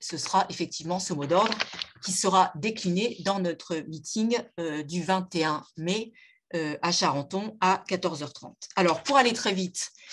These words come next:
je vais simplement, euh, euh, vous indiquer, euh, les différentes questions qui sont abordées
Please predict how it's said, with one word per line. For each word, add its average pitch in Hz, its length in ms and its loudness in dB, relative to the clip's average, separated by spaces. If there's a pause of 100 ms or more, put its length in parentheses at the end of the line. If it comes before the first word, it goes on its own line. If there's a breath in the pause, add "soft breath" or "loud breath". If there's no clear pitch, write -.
(120)
je 175 120 -2
vais 185 100 4
simplement, 226 720 0
euh, 156 320 -6 (440 soft breath)
euh, 165 80 2
vous 180 200 -2
indiquer, 196 600 -2 (340 loud breath)
euh, 160 220 2
les 160 100 -2
différentes 208 440 -2
questions 196 380 -6
qui 185 160 -8
sont 160 260 -6
abordées 170 540 0